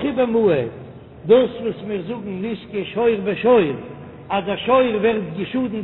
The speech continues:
פון דער שור, טוט שלח סעה קובט, און מיט טוט איינמאל אין בבל, רעדט זיך דער מות.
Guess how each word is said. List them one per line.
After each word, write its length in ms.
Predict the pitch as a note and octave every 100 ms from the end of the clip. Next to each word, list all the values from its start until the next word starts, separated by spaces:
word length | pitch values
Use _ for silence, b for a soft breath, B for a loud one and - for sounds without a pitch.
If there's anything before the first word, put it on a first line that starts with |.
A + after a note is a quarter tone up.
| -
פון 120 | G#3+
דער 120 | G#3+
שור, 260 | - A#3+ A3 D#3 B2 - - -
טוט 160 | A3+ B3+ -
שלח 260 | - A#3 F3+ G3
סעה 240 | B3+ C4+ B3+ A#3 E3
קובט, 420 | G#3 F#3+ E3+ D3+ - - - F#3+
און 100 | F#3+
מיט 160 | F#3+
טוט 200 | A#3+ A3+
איינמאל 520 | G#3 A3+ A#3 A3 G3+
אין 180 | F#3+ F#3
בבל, 380 | F#3+ D4+ B3+ A#3
רעדט 200 | A3 G#3+
זיך 100 | F3+
דער 180 | E3+ E3+
מות. 280 | D3+ B2+ G#2+